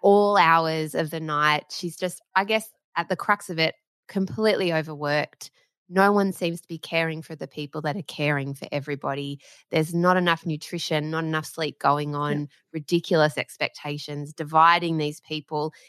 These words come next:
Speaker 1: into tinier and
Speaker 2: Mm.
Speaker 1: tinier pieces and being spread more and more thin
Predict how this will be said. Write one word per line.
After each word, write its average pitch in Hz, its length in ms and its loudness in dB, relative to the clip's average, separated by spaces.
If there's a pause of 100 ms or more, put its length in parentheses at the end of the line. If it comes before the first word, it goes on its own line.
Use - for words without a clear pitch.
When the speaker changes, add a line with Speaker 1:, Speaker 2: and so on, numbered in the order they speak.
Speaker 1:
into 156 220 0
tinier 156 460 4
and 151 100 -4
Speaker 2:
Mm. - 60 -14
Speaker 1:
tinier 143 320 -2 (280)
pieces 147 360 -4
and 143 180 -4
being 147 280 -4
spread 147 340 -2
more 156 240 0
and 147 100 -2
more 143 200 -2
thin 139 560 -4